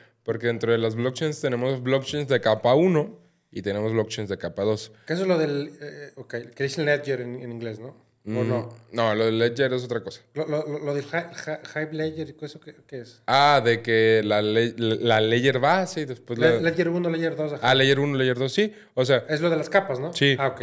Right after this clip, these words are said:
Speaker 2: va.
Speaker 1: Blockchains Layer uno es blockchains capa uno, blockchains
Speaker 2: Ok.
Speaker 1: Layer two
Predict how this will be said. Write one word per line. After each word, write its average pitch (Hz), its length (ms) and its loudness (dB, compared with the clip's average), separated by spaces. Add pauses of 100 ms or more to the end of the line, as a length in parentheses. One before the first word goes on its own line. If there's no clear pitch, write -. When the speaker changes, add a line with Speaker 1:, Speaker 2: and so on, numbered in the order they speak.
Speaker 2:
va. 107 220 -8
Speaker 1:
Blockchains 151 600 2
Layer 147 320 4
uno 220 280 4
es 117 220 -4
blockchains 120 400 -4
capa 123 260 0
uno, 175 240 0
blockchains 123 400 -2
Speaker 2:
Ok. 120 80 -2
Speaker 1:
Layer 120 240 4
two 180 320 -4